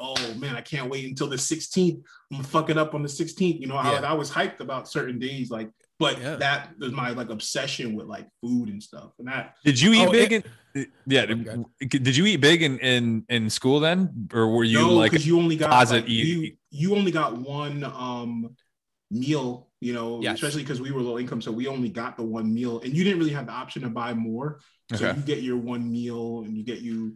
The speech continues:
Speaker 1: you go on the
Speaker 2: I feel,
Speaker 1: line,
Speaker 2: I feel like the
Speaker 1: pick
Speaker 2: option
Speaker 1: what
Speaker 2: to
Speaker 1: you
Speaker 2: buy
Speaker 1: want.
Speaker 2: more didn't come till later on. Like in hi-,
Speaker 1: Yeah,
Speaker 2: like,
Speaker 1: I,
Speaker 2: in
Speaker 1: I
Speaker 2: high
Speaker 1: think
Speaker 2: school, middle school
Speaker 1: years
Speaker 2: and elementary
Speaker 1: later.
Speaker 2: school, I wasn't allowed to,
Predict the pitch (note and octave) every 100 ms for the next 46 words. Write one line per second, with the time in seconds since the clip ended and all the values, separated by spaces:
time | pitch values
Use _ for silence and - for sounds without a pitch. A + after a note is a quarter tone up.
0 | - B2+ D#3 E3+ D#3 F#3+ C#3 C#3+ C3+ G#3+
1 | A#3+ F#3+ F3+ C#3+ D#3 D3+ B2+ C3+ B2+ C3
2 | A#2+ A#2 - B2 A2+ G#2+ A2+ F#2+ F#2+ G#2
3 | F#2+ F#2 G#2+ G#2 G2+ C#3 A#2+ A2 A#2 C3+
4 | B2+ - C3 E3 D#3+ E3 F#3 C#3+ D#3+ D#3
5 | D#3 D3 C3 - C#3 A#2+ A#2+ A2+ A2 A2
6 | A2 G#2